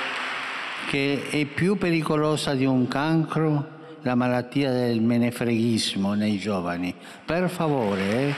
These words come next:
state attenti. Abbiamo imparato che la miseria umana non è un destino che tocca ad alcuni sfortunati,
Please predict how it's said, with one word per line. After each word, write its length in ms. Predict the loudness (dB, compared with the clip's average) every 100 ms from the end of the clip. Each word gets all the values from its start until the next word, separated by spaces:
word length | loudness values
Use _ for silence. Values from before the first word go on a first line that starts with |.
| -4 -6 -4
state 300 | -2 0 -2
attenti. 600 | 0 0 0 0 -2 -2 -2 -2 -4 -4 -4 -4 -4 -4 -4 -4 -4 -4 -4 -4 -4 -4 -4 -4 -4 -4 -4 -4 -6 -6 -6 -6 -6 -6 -6 -6 -6 -8 -8 -8 -8 -10 -10 -6
Abbiamo 280 | -2 0 0
imparato 640 | 0 2 0 0 -2 -2 -2
che 140 | 0
la 120 | 0
miseria 540 | 2 2 0 0 2 2
umana 460 | 2 2 0 2
non 260 | 2 4 2
è 140 | 2
un 160 | 2 2
destino 560 | 0 -2 -2 0 0
che 180 | 0 -2
tocca 320 | 0 -2 0
ad 80 | 0
alcuni 460 | 0 0 0 2 0
sfortunati, 1080 | -2 -4 -2 0 0 2 0 -2 -6 -6